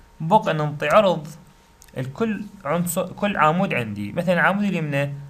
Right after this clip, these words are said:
انا اريد العرض مالته يكون مثلا ميتين وخمسين بكسل. العمود ال-، اليسرى كذلك همينه انطي ميتين وخمسين بكسل.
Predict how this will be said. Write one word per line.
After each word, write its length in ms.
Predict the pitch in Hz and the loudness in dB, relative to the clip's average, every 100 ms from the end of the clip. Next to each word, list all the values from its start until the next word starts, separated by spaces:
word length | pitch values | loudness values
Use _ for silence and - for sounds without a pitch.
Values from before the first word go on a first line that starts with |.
| - | -4
انا 260 | 170 160 156 | -2 0 0
اريد 360 | 165 143 139 - - - | 0 -2 -8 -10 -18 -8
العرض 380 | 135 147 151 123 | 0 2 2 0
مالته 520 | 135 131 135 123 131 - - - | -2 -2 -2 -4 -4 -8 -18 -10
يكون 260 | 127 156 | -8 -4
مثلا 180 | 139 135 | -4 -4
ميتين 240 | 127 123 127 | -4 -4 -6
وخمسين 380 | 123 120 - | -6 -6 -4
بكسل. 520 | 180 170 113 - 104 101 - - _ _ _ - _ _ _ _ _ _ _ _ _ | -4 -4 -8 -8 -8 -8 -16 -20 _ _ _ -20 _ _ _ _ _ _ _ _ _
العمود 460 | 120 120 143 180 208 | 0 2 2 2 -2
ال-، 220 | 196 - - | -4 -6 -8
اليسرى 560 | 135 131 127 - 123 | -8 -6 -6 -2 -2
كذلك 540 | 135 226 180 123 123 135 | -2 -2 2 2 0 -6
همينه 460 | 120 120 127 139 - - - _ _ _ _ 143 | -4 -2 -2 -4 -10 -20 -20 _ _ _ _ -6
انطي 500 | 143 139 131 135 139 - - - _ _ _ _ - - - _ - _ _ _ _ _ _ | -6 -4 -4 -4 -8 -12 -20 -20 _ _ _ _ -20 -20 -20 _ -20 _ _ _ _ _ _
ميتين 320 | 135 135 139 123 | -10 -6 -4 -4
وخمسين 480 | 123 117 - 127 | -4 -8 -6 -8
بكسل. 380 | 139 131 131 - | -8 -10 -12 -16